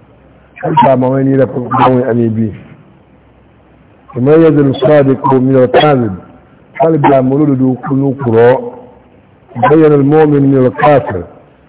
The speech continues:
Ká lè bá a mọ̀ mùmínì kú nínú kùfìrí. يبين المنافق من المؤمن. Ká lè bá a mọ̀ mùmí-, mùnáfìkì fún mùmínì.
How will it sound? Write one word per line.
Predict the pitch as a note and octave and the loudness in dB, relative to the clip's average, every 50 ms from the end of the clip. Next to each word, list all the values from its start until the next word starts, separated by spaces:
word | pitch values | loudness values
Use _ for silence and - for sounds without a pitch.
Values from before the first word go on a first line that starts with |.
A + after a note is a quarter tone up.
| _ - | _ -2
Ká | - - | -2 -2
lè | D#3+ | 0
bá | C#3 C#3+ C#3 | 0 0 0
a | |
mọ̀ | C3 C3+ C3+ | 2 2 2
mùmínì | C3 B2+ B2 A#2 A#2 A#2 B2+ C#3+ | 0 0 0 0 -2 -2 -2 -2
kú | C#3 C#3 D#3+ C#3 | -2 -2 -2 -2
nínú | C3+ C3+ C3+ C3+ B2+ B2 | 0 0 0 0 0 -2
kùfìrí. | - - A2+ F#2 A2 A2 A2 B2 C3 C3+ C#3 B2+ - - - - - - _ _ _ _ _ - | -2 -6 -8 -6 -4 -2 0 2 2 0 0 -4 -8 -16 -20 -20 -20 -20 _ _ _ _ _ -10
يبين | - B2+ C#3+ C#3+ C#3 | -6 -2 -2 0 0
المنافق | C3+ B2+ B2 B2 C3 C3+ C#3 C3 - C#3+ B2+ - - - - B2 | 0 0 0 0 0 0 -2 -2 -4 -6 -10 -10 -12 -14 -10 -6
من | B2+ C3+ | -4 -2
المؤمن. | C3 B2 A#2+ B2 C3+ D#3 D#3 C#3+ C3 B2 A2 G2 - - - - - - _ _ _ - | -2 0 0 0 0 2 2 2 2 0 -2 -4 -8 -14 -20 -20 -20 -20 _ _ _ -8
Ká | - - D#3 | -4 -2 0
lè | D#3 C#3+ | 0 0
bá | C3 B2+ C#3 C3+ | 2 2 2 2
a | C3 | 2
mọ̀ | B2+ B2+ C3+ C3 | 2 2 0 0
mùmí-, | B2+ A#2+ A#2+ A#2 A#2+ B2 - - | 0 0 0 -2 -2 -4 -4 -4
mùnáfìkì | A#2+ A#2 A#2 B2+ C#3+ D3+ D3 - D3+ G#2 - B2 B2+ C3+ D3+ D#3+ E3 - A#2 G#2 G#2+ | -6 -4 -2 0 0 0 0 -2 -6 -6 -2 0 0 0 0 0 -2 -4 -4 -4 -4
fún | B2+ C#3 C#3+ D3 D3 D#3 D3+ - - - - - | -4 -4 -4 -4 -4 -8 -12 -16 -18 -14 -10 -8
mùmínì. | B2+ A#2+ G#2 G2+ G2+ G#2 G#2 A2 | -6 -6 -6 -8 -8 -8 -10 -10